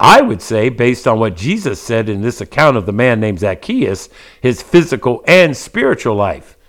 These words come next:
has changed. One must have God the Father completing his work, which was creating a desire in Zacchaeus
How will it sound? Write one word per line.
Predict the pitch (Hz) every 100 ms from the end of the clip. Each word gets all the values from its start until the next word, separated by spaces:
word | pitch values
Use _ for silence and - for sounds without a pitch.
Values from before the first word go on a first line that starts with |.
| _
has | 120 110
changed. | - 139 104 - - _ _ _ _ _ _ _ _ _ _ _ _ _ _ -
One | 147 311 254
must | 165 156
have | 117 117 92 110 - - - 92
God | 156 - 196
the | 156
Father | 135 117 104 117
completing | 117 95 185 185 147 127
his | 202 226 101
work, | 87 104 147 - _ _ _ -
which | 123 -
was | 135 143
creating | - 147 117 113 143
a | 175
desire | 156 135 110 101 117
in | 139
Zacchaeus | 123 156 - 101 101 127